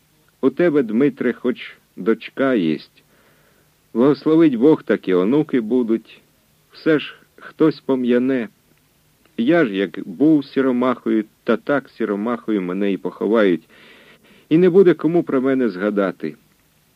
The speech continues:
Ну, та що про це говорити? Ходімо ліпше, я покажу тобі мій садок". Усі, вставши за столу, пішли з хати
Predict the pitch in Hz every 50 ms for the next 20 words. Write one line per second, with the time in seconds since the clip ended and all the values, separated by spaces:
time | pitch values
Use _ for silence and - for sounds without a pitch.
0 | _ _ 202 214 214 - 165 - - - - 190 175 - - 101 - - - 90
1 | 76 76 78 80 87 85 82 76 - - - - 165 175 196 185 160 135 117 120
2 | 131 123 - - 107 104 101 - 101 92 - 101 90 92 110 110 - 95 85 85
3 | 87 85 82 85 87 90 82 - - 82 78 76 73 73 - _ - - _ _
4 | _ _ _ _ _ _ _ _ _ _ _ _ _ _ _ _ _ _ _ _
5 | _ _ _ _ _ _ - - - - 180 170 - - _ - 143 143 135 -
6 | - 101 82 85 92 90 - _ - 151 151 147 135 113 - - - - - 87
7 | 87 - - - - 156 151 143 143 135 117